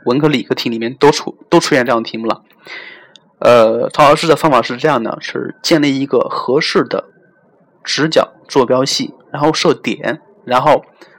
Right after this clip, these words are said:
然后再求它的最大值和最小值，是非常简单的，是非常简单的。像这个题，因为 E 是单位向量，是吧？这个时候你不好把它的点写一下，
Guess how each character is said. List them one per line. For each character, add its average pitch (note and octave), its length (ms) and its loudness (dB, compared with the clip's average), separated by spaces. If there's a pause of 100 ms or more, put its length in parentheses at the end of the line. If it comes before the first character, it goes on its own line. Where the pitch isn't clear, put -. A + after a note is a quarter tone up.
(200)
然 C3 160 2
后 E3+ 100 6
再 C#3 200 0
求 A#2+ 180 -4
它 B2 140 -6
的 A#2+ 160 -2
最 - 160 -4
大 A#2+ 120 -4
值 A#2+ 140 -10
和 B2 100 -10
最 C3 140 -2
小 - 180 -6
值， A#2 140 -8
是 A#2+ 140 -6
非 B2+ 160 -2
常 C#3 120 -2
简 C3 220 -6
单 A#2 160 -10
的， - 160 -14
是 - 140 -20
非 D3 100 2
常 C3+ 180 -2
简 - 160 -2
单 - 200 -10
的。 D3+ 100 -16 (1300)
像 F#3 200 -2
这 A3 80 0
个 F#3+ 80 0
题， A#2 380 -6 (400)
因 F#3 160 0
为 F#3 80 0
E G#3 380 -6
是 C3+ 180 -4
单 D#3+ 220 2
位 D3+ 80 2
向 C#3+ 200 0
量， C#3 160 0
是 - 120 -10
吧？ - 220 -8 (440)
这 - 160 4
个 E3+ 60 6
时 D#3 100 0
候 D3+ 80 2
你 B2+ 160 -2
不 - 300 0
好 - 480 -6 (180)
把 A#2+ 140 0
它 - 80 -8
的 D#3+ 120 6
点 D3+ 360 -4
写 - 220 -4
一 A#2+ 120 -10
下， - 220 -2